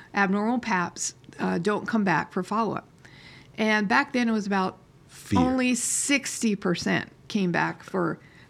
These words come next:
Speaker 1: the right and the, the timely follow-up. That rate has not changed since then.
Speaker 2: Wow. Is
Speaker 1: It's,
Speaker 2: it they're scared? They
Speaker 1: it,
Speaker 2: don't
Speaker 1: that's
Speaker 2: wanna know?
Speaker 1: part of it. That's part of it.
Speaker 2: Yeah.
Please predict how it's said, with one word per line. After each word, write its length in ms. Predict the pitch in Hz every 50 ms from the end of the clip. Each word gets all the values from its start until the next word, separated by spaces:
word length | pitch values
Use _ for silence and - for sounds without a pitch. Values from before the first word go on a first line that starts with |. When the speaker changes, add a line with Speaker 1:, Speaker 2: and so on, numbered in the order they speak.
| - -
Speaker 1:
the 100 | 196 185
right 520 | 180 196 190 196 202 208 233 - - - - -
and 260 | 196 185 180 180 175
the, 140 | 175 123 - - -
the 120 | 190 185
timely 500 | 180 - - 190 190 185 180 170 170 175
follow-up. 500 | 170 - 156 147 - - 185 - - - - - - - - - - - - - -
That 240 | 202 208 214 - 208
rate 280 | 220 214 208 202 190
has 500 | 185 - - 190 190 185 185 175 - -
not 400 | 185 180 180 180 175 180 - -
changed 640 | - - 190 185 151 110 92 - - - - - - - - - - - - - - - - - - - - - - - -
since 460 | - - - - 202 185 175 - - -
then. 180 | - - - -
Speaker 2:
Wow. 280 | 80 78 82 90 78 73 - - - - - - - - - - -
Is 220 | - 110 104 139 117
Speaker 1:
It's, 340 | 107 92 - - - -
Speaker 2:
it 60 | - - - -
they're 180 | 95 92 87 85
scared? 560 | - - - 95 90 98 113 131 135 - 110 - -
They 100 | - 87
Speaker 1:
it, 40 | 90
Speaker 2:
don't 180 | 92 92 95 -
Speaker 1:
that's 260 | 233 220 - 95 98
Speaker 2:
wanna 140 | 98 92 92
know? 160 | 95 98 110
Speaker 1:
part 260 | - 254 247 240 214
of 120 | 185 151
it. 320 | 139 - - - - - - - - - - - - -
That's 220 | - 170 190 -
part 320 | - - 220 196 175 160
of 80 | 160 -
it. 100 | - -
Speaker 2:
Yeah. 200 | 85 92 110 117